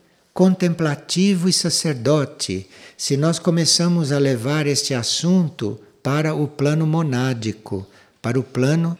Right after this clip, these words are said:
do nosso ser espiritual mais elevado. Então vocês veem que contemplação, cura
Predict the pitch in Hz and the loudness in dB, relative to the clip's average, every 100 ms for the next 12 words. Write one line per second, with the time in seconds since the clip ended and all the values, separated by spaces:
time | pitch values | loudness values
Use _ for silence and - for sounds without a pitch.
0 | - 127 131 147 139 135 - 147 151 147 | -4 -2 0 -2 -4 -4 -2 0 0 -2
1 | - 143 143 - 123 139 135 127 143 151 | -4 -4 -4 -2 0 0 0 0 0 0
2 | 151 156 160 120 110 107 98 95 101 - | 2 0 0 -2 -2 -2 -4 -6 -8 -14
3 | _ _ - - _ 254 233 185 - 135 | _ _ -20 -20 _ -2 0 2 4 2
4 | 98 123 175 165 110 - - 143 127 113 | 2 2 4 2 -2 -10 -4 0 2 2
5 | 92 - - _ _ _ _ _ - 202 | 0 -6 -18 _ _ _ _ _ 4 4
6 | 220 202 185 175 160 - - 110 95 90 | 6 4 4 2 2 0 0 0 -2 -4
7 | 95 _ _ _ _ _ _ _ - 190 | -10 _ _ _ _ _ _ _ 0 4
8 | 180 113 90 101 | 6 4 -2 -8